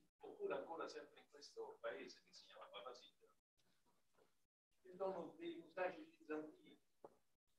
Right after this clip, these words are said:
Però la comunità è,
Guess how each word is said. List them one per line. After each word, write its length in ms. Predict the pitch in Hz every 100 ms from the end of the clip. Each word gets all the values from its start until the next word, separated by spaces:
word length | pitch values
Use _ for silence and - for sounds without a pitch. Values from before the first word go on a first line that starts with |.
| - _ _ _ _ _ _ _ _ -
Però 340 | 220 220 -
la 140 | 143 151
comunità 840 | 185 185 190 202 190 175 - - - - - - - - - -
è, 400 | - - - -